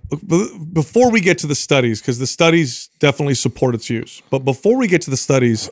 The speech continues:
<clears throat> ashwagandha is, uh, a cornerstone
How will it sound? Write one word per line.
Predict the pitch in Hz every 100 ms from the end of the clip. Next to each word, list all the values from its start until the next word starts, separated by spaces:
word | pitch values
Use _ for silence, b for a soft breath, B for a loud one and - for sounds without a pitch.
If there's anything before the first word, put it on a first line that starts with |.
| _
<clears throat> | - - - -
ashwagandha | 139 175 - 175 160 165 160 143 139 139 -
is, | 135 131 123 113 - - 131
uh, | 123 120 113
a |
cornerstone | - - 175 185 175 - 139 123 123 123